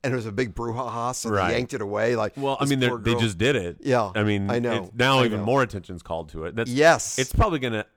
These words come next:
Speaker 2: affect her, but I think she'll probably recover.
Speaker 1: I think she will, too. By the way, you can imagine Drew Barrymore, who starred in the original Firestarter.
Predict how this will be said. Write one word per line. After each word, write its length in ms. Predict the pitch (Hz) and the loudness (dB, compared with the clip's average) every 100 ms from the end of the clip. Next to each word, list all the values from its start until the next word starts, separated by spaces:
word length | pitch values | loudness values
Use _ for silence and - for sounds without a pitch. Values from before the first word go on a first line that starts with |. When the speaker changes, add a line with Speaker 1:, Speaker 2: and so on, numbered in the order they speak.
| - | -8
Speaker 2:
affect 380 | 135 135 131 - | -6 -8 -10 -8
her, 60 | |
but 80 | 160 | -6
I 40 | |
think 160 | 220 - | -4 -4
she'll 160 | - 131 | -2 0
probably 280 | 107 82 | 0 0
recover. 600 | 73 73 - 73 71 87 - | -8 -14 -16 -16 -14 -16 -8
Speaker 1:
I 240 | 147 131 110 | 0 2 2
think 240 | - 107 | -2 -8
she 160 | - 120 | -6 -6
will, 180 | 113 | -6
too. 180 | 107 127 | -4 -2
By 140 | 120 131 | 0 2
the 60 | |
way, 80 | 127 | 0
you 60 | 120 | -2
can 100 | 131 | 0
imagine 400 | 131 135 117 110 | 2 0 -2 -6
Drew 240 | 92 123 | -4 -6
Barrymore, 560 | 92 117 120 110 104 101 - - | -2 0 0 -2 -4 -6 -10 -12
who 80 | |
starred 260 | 131 - 143 123 | -6 0 2 2
in 20 | |
the 60 | |
original 400 | 120 139 147 127 | 0 0 0 -2
Firestarter. 680 | 95 110 92 92 113 92 85 | -2 -4 -6 -8 -8 -8 -10